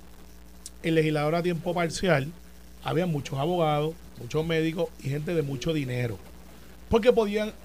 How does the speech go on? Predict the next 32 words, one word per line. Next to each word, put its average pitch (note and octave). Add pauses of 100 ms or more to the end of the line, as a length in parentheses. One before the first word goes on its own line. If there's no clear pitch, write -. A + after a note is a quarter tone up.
(120)
este, E3+
costearlo. D#3 (480)
O -
sea, C#3
podían C#3
irse F3
a F3
servir G#3 (540)
y F3+
no F3
había G3+
una G#3+
representatividad G3 (180)
de D3+
todas D#3
las F#3
estratas F3
sociales G3
porque, C#3
pues, B2 (320)
estaba D3
lleno G#3
de, D3
de, C#3+
como C3
dice, C#3+ (600)
eh, B2 (120)
Alejandro, F3+ (420)
de C#3+
estos D#3+
grandes D#3
seres E3+